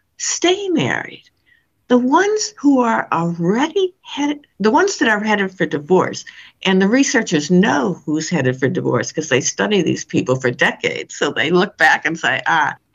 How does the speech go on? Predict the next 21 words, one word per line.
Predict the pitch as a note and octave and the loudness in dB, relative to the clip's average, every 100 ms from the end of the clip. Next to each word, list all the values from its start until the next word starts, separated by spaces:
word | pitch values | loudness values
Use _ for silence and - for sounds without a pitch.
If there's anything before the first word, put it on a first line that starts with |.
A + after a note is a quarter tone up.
| - - - | -20 -14 -4
that | F#2+ G#2 | -2 -2
one | D3 | -4
was | D3+ D#3 | -6 -6
gonna | C3+ | -10
get | C3+ A#2+ - | -8 -10 -10
divorced." | D3+ C4 E4 - - - - F4 | -8 -4 -4 -4 -10 -16 -16 -8
<laughs> | - - - | -6 -6 -4
And | A3 | -2
they | G#3 | -2
find | A#3 - D#3 D#3 D#3 | -4 -4 -4 -4 -4
that | C3 G#2+ - - - | -4 -6 -12 -20 -6
on | G#3+ A#3+ B3 - A3 | -2 -2 -2 -6 -10
average, | C#4+ D#4+ D#4+ D3 C#3+ D3 - - | -8 -8 -10 -8 -8 -8 -16 -12
they | A3 A#3 - | -4 -4 -4
are | G3+ G#3 - - | -4 -4 -4 -4
already | F#3 F#3 E3+ F3+ B3+ B3+ - | -4 -4 -4 -2 -4 -4 -6
getting | - - E2 C3 E3 - - - | -6 -8 -6 -6 -8 -14 -10 -2
a | F3 | 0
little | F#3 A3 G#3 D#3+ - - | 2 2 0 -2 -4 -8
less | D3 C#3 F#3 C4 - - - | -6 -4 -4 -2 -2 -6 -8
happy | E3+ C#3+ D3+ - - - | -4 -2 -2 -4 -4 -4